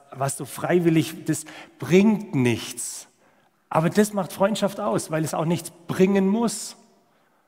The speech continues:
Und zutiefst bringt es dann so viel.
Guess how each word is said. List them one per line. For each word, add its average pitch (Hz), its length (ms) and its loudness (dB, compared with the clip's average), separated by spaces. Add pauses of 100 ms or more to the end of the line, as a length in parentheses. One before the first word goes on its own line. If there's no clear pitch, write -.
(460)
Und 113 120 -10
zutiefst - 600 -4
bringt 175 380 0
es 131 140 -2
dann 110 220 -6
so 139 420 0
viel. 95 480 -4